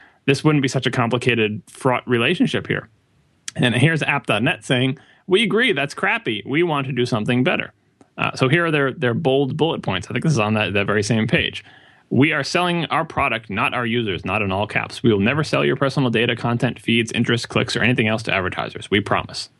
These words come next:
Thumbs up, right? Everyone loves that. "You own your content." I like this one. "App dot net members will always have full control of their data. Members have the fundamental right to easily back up, export, and delete all their data whenever they want."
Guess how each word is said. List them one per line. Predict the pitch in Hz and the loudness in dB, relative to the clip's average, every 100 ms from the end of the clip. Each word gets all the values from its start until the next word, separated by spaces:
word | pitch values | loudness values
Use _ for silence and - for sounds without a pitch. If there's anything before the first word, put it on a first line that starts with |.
| _ | _
Thumbs | 143 160 143 | 0 2 2
up, | - - | 0 -2
right? | 113 - | -2 0
Everyone | 120 113 | 0 0
loves | 101 - | 0 -4
that. | - - - - - | -8 -10 -20 -14 0
"You | - 214 | 2 4
own | 151 165 | 2 0
your | 151 151 | 0 0
content." | 147 143 - - | -2 -2 -6 -6
I | 73 | -4
like | 90 - | -4 -2
this | 151 | -2
one. | - - - - - | -2 -8 -12 -14 -4
"App | 92 | 0
dot | 98 92 | 0 0
net | 104 | 0
members | 107 101 101 | 0 2 0
will | 104 | 2
always | 101 123 | 2 0
have | 104 90 | -2 -2
full | 110 | 0
control | 117 113 98 | 0 0 0
of | |
their | 92 | 0
data. | 95 139 147 | 0 0 0
Members | 120 107 104 | 0 -2 -2
have | 98 | -4
the | - | -4
fundamental | - 117 107 104 | 0 2 2 0
right | 104 107 | 0 -2
to | - | 0
easily | 120 113 | 0 2
back | 120 127 - | 0 -2 -2
up, | 147 | -2
export, | 147 - 156 | -4 -4 -4
and | 117 | 0
delete | 214 165 | 0 0
all | 113 120 | 0 0
their | 117 | 0
data | 101 101 104 | 0 0 0
whenever | 98 98 110 104 | -2 -4 -2 -2
they | 98 | -2
want." | 98 - | -6 -16